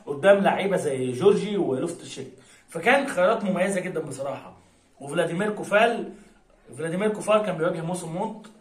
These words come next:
فلاديمير كوفال، والناحيه الثانيه كان بيحط بين جونسون، وبين جو-، لا، بين جونسون كان هنا، لان هو بالتلاتة أربعة اتنين واحد بتاعته المفترض ان بين جونسون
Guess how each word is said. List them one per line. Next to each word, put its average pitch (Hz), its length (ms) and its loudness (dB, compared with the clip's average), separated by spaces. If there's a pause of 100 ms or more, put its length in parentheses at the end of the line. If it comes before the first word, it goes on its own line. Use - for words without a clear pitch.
(440)
فلاديمير 127 420 -8
كوفال، 185 500 -4
والناحيه 147 360 -10
الثانيه 185 520 -8 (300)
كان 175 180 -6
بيحط 160 460 -4
بين 170 320 -4
جونسون، 202 600 -4 (420)
وبين 151 180 -8
جو-، 156 120 -8 (100)
لا، 160 160 -6
بين 135 200 -14
جونسون 151 300 -14
كان - 120 -20
هنا، 202 300 -18
لان 190 140 -20
هو 208 120 -18
بالتلاتة 226 360 -16
أربعة 113 180 -14
اتنين 117 220 -16
واحد 110 160 -20
بتاعته 117 220 -18
المفترض 117 360 -16 (100)
ان 107 60 -16
بين 107 120 -16
جونسون 120 300 -18